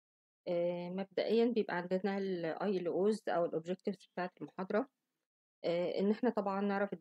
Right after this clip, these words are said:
definition بتاع، آه، ال acute rheumatic fever، ونتكلم على ال morphology، آه، بتاعها، آه، ونعرف ال major وال minor criteria وال diagnostic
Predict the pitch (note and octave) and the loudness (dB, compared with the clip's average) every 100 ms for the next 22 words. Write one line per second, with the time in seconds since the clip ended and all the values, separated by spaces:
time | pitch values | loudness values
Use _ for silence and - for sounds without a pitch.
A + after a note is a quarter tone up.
0 | D#3+ F3 F#3 - F#3 - F#3 F3 E3 - | -8 -6 -6 -4 -4 -2 -2 -2 -4 -6
1 | D3 D3 D3+ - C#3+ D3+ D#3 - - G#3 | -4 -4 -4 -6 -8 -8 -8 -10 -6 -6
2 | - E3+ F3 - - G3+ G3+ A3 F#3 E3+ | -4 -6 -8 -8 -4 -2 0 0 -2 -6
3 | - G3 F#3 E3 D#3+ F3 F3 D#3+ E3+ E3+ | -4 -2 -2 -2 -4 -2 -4 -4 -6 -6
4 | - F#3+ E3 D#3 E3+ - D3+ D3+ - F3+ | -4 -4 -4 -6 -8 -6 -6 -6 -4 -4
5 | F#3+ A#3+ B3 - - - - - E3 F3+ | -2 -2 -2 -6 -20 -18 -10 -2 0 2
6 | F3+ F3+ G3 A3+ G#3+ G#3 F#3+ G#3 G#3+ G3+ | 0 0 2 2 2 0 0 0 2 0
7 | F#3 F3 F#3+ G#3 G3+ - D#3+ - A3 G#3 | -2 0 2 2 0 -2 -4 -2 0 2
8 | F3 E3 D#3+ E3 E3 G3+ - | 2 0 0 0 0 -2 -2